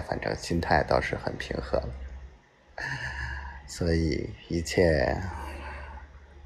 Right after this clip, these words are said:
虽然没有一开始预料的那么好，但是也没有我们一开始预料的那么糟糕，还好，还好，嗯，还好有宝宝在。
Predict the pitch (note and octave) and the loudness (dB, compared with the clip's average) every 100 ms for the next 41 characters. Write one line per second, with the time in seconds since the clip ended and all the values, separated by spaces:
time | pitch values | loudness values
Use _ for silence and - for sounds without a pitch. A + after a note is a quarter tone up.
0 | - - - _ _ - C3+ B2 B2 A2 | -18 -20 -20 _ _ 0 6 6 8 10
1 | B2 G2 D#2+ C2+ A1 - - - G#2 A#2 | 10 10 10 6 4 0 -4 -2 6 6
2 | A2+ D2+ E2+ A#2 G2 E2+ D2+ D2 G#2+ F2+ | 6 4 4 4 6 6 6 4 4 2
3 | - - - - - - - - - - | 2 0 -2 -18 -18 -16 -16 -14 -16 -4
4 | - D#2+ - - C#2 - - C#2 - F2 | 2 2 2 0 0 0 -2 -6 0 2
5 | C#2 D#2+ F#2+ F#2 D#2 C2+ B1+ D2 E2 F2 | 4 4 4 6 4 2 0 -2 4 4
6 | - - E2+ D#2+ D2 - D#2+ C#2+ - D#2+ | 4 2 2 4 4 2 0 0 2 2
7 | D#2 D#2+ F2 - - - - - - - | 4 0 0 -8 -20 -20 -20 -20 -18 -16
8 | - - - - - - - D2+ - D2+ | -18 -20 -20 -16 -14 -6 0 2 2 -2
9 | - - - - - - - - - - | 0 -2 -2 -6 -8 -18 -20 -20 -20 -20
10 | _ _ - C3 A2 F2+ E2 - - _ | _ _ -10 -2 -2 -2 -8 -12 -20 _
11 | _ _ - - - - - C2+ D#2 D2 | _ _ -20 -20 -20 -10 4 6 6 4
12 | A#1 D2 - - - - - | 4 4 4 4 2 2 -2